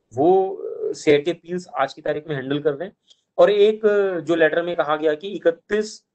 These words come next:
तीन दो हज़ार सोलह तक जो अपील फाइल हुई थी सीआईटी अपील के यहाँ, उनका डिस्पोजल सीआईटी अपील अभी मैनुअल मोड में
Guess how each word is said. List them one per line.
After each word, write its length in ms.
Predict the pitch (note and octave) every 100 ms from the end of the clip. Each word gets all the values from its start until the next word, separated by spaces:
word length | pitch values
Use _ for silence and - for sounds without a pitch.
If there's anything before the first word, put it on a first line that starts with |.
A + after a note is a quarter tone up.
| _ _ -
तीन 320 | G3 G3 D3+
दो 180 | C3+ D3+
हज़ार 160 | E3 F3
सोलह 480 | - E3+ A3 B3
तक 80 | A#3+
जो 200 | F3 F3+
अपील 300 | F3 F3 F3+
फाइल 340 | F3+ - D#3+ D#3+
हुई 300 | B2+ D#3+ D3
थी 240 | F#3 G#3+
सीआईटी 340 | A3 D3 C#3+
अपील 220 | C#3 C3 B2
के 120 | A#2
यहाँ, 420 | A2+ D3+ A3 A3 _ _ -
उनका 260 | D3+ F3+
डिस्पोजल 640 | E3 C#3 - C3+ B2+ G3+ - _ _ _ _ _ _
सीआईटी 520 | - - D3+ C#3+ C3+
अपील 320 | C3 D3+ G3
अभी 480 | A3 C3 C#3+ F#3 C4+
मैनुअल 360 | C3+ B2+ C3 D3
मोड 240 | C3+ B2
में 260 | A#2+ F3+